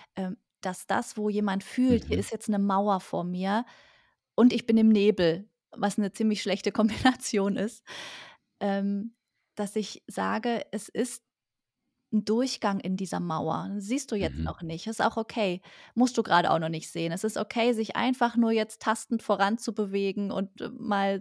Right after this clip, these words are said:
Speaker 1: deine Umgebung zu erfühlen. Was ist da gerade?“ Äh,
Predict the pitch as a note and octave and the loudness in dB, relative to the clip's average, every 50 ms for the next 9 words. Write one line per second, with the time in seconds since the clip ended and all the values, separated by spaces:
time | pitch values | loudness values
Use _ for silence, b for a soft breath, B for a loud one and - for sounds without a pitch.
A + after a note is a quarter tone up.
0 | A3 - - A3 - - G#3 G#3 G3+ G3+ G3+ G3+ G3+ - - A3+ G#3+ - G#3+ G#3 | -6 -10 -14 -10 -2 0 2 2 4 4 2 2 2 2 2 0 2 2 0 0
1 | G3+ - G3 G3+ - - - G3 G3 - - - G#3 G3 F3+ F3+ F#3 F#3+ G#3 A3 | 0 0 -2 -4 0 0 0 0 0 -2 -2 -2 0 0 0 0 0 0 -2 -2
2 | G#3+ - F#3 - - G3 - - F3 F3 - - - E3+ E3+ E3+ F3 F#3+ G#3+ B | -2 -2 -4 -4 -4 -10 -6 -4 -4 -4 -4 -6 -4 -4 -2 -2 -2 -4 -6 B
3 | B B B B B B B B B B _ _ _ _ _ - G3+ G3+ G3 | B B B B B B B B B B _ _ _ _ _ -4 -2 0 -2